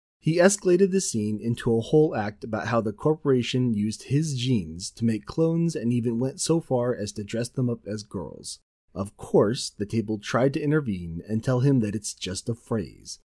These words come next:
They're not clones, but the G M kept silent for the next ten to fifteen minutes or so, and Carl states he's not gonna stop. The G M said what he said.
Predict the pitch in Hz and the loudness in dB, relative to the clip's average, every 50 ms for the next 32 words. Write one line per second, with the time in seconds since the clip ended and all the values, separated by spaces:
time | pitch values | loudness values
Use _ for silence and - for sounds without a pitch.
0 | _ _ _ - 110 107 110 120 135 185 208 - - - - 202 202 175 135 113 | _ _ _ -4 -2 -2 0 0 0 -2 -4 -6 -4 2 4 6 6 8 6 4
1 | 107 110 123 139 143 - - _ _ - 117 - 120 110 107 123 135 147 147 147 | 4 2 2 0 0 -2 -8 _ _ -4 -2 -2 -2 -2 -2 0 2 2 2 2
2 | 143 - - 139 135 - - - 117 90 90 87 - _ - 113 113 110 104 110 | 0 0 -2 -2 -2 -2 -2 -2 -2 -2 -4 -6 -10 _ -6 -4 -2 -2 -2 -4
3 | 110 - - - - 127 135 151 160 165 156 - 175 156 - - - 175 160 143 | -8 -10 -12 -8 -4 0 0 0 0 0 -2 -2 -4 -6 -4 0 0 2 2 4
4 | 123 104 98 101 - - 101 - - 104 101 92 92 98 104 - _ _ - 113 | 2 0 -2 -4 -6 -8 -8 -8 -6 -6 -6 -6 -8 -10 -10 -14 _ _ -4 -4
5 | 117 117 - 139 143 147 156 147 - - 104 98 101 101 - - - 123 110 101 | -4 -2 0 0 2 2 0 -2 -4 -4 -4 -4 -4 -4 -8 -6 -6 -6 -4 -2
6 | 110 113 117 113 120 123 120 113 107 117 117 127 127 - - - - - - - | 0 0 0 0 -2 -4 -6 -4 -2 0 0 0 -2 -4 -6 -10 -10 -12 -14 -20
7 | _ _ _ - 131 123 107 127 160 175 165 156 156 165 165 - - 117 104 107 | _ _ _ -2 -2 -2 2 4 6 6 6 6 4 2 2 0 0 2 2 2
8 | 110 117 117 113 117 120 113 - - 82 67 60 - - | 0 0 0 0 0 0 0 -2 -4 -8 -8 -12 -14 -18